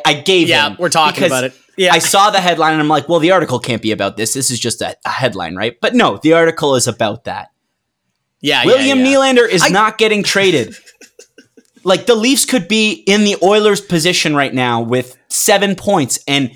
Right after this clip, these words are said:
Speaker 1: William Nylander is not getting traded. That's not
Speaker 2: Yep.
Speaker 1: happening. He's a top five player in the league at this moment. Look at the N H L scoring standings.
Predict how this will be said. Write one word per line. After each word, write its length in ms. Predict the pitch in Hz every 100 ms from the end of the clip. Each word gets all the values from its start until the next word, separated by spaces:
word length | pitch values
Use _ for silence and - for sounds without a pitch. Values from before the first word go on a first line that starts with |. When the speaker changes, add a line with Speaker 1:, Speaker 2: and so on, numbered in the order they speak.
| _ -
Speaker 1:
William 340 | 131 254 262
Nylander 460 | 214 240 226 202 180
is 220 | 165 139
not 240 | 160 190
getting 240 | 196 185 170
traded. 480 | - 160 156 95 - _ _ _ -
That's 300 | 160 185 -
not 280 | 156 196 190
Speaker 2:
Yep. 0 |
Speaker 1:
happening. 440 | 180 143 151 117 - -
He's 200 | 202 208
a 80 | 214
top 380 | 202 214 220 -
five 380 | - 190 185 185
player 260 | 196 202
in 60 | 185
the 80 | 180
league 260 | 185 202 -
at 220 | 165 185
this 200 | 185 170
moment. 380 | 156 175 165 113
Look 200 | 135 170
at 100 | 180
the 120 | 185
N 120 | 170
H 180 | 175 170
L 140 | 156 160
scoring 400 | - 160 160 151
standings. 640 | - 147 131 90 87 -